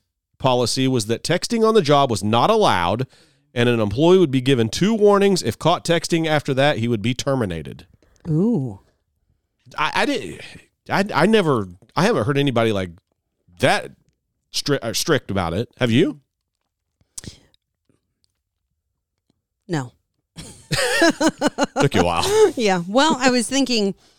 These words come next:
Speaker 2: I've never had anybody, like, threaten termination.
Speaker 1: Right.
Speaker 2: Or, or I've never worked for anyone who threatened termination.
Speaker 1: Right.
Speaker 2: And
Speaker 1: Well,
Speaker 2: then,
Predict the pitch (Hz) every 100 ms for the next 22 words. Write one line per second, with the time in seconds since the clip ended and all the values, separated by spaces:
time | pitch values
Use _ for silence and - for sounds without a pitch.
0 | _ - - 240 247 214 208 180 175 160
1 | 156 - - 170 139 165 165 151 131 139
2 | - - 170 _ _ _ _ _ _ _
3 | _ _ _ _ _ _ _ 123 120 92
4 | 67 - _ _ _ _ _ _ _ _
5 | - - 202 165 - - 175 - 175 175
6 | 160 151 143 - 156 143 147 147 - 143
7 | 156 151 151 147 147 160 160 _ _ _
8 | 107 98 - _ _ _ _ _ - 196
9 | 190 175